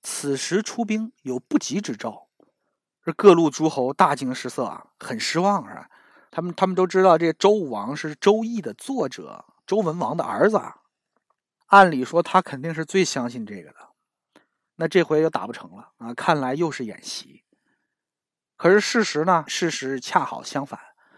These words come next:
周武王根本就没有把鬼神的意见当回事儿，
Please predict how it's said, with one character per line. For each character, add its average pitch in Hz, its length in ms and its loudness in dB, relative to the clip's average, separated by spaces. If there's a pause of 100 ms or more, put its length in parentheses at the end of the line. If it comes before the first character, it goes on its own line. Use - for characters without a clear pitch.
(340)
周 202 120 8
武 214 160 4
王 151 280 4 (140)
根 226 180 2
本 180 140 2
就 156 100 -2
没 151 160 -4
有 190 120 0
把 165 160 0
鬼 123 180 -4
神 139 160 -6
的 156 100 -8
意 170 140 -8
见 127 180 -8
当 165 200 4
回 165 100 -4
事 208 100 -6
儿， 185 60 -12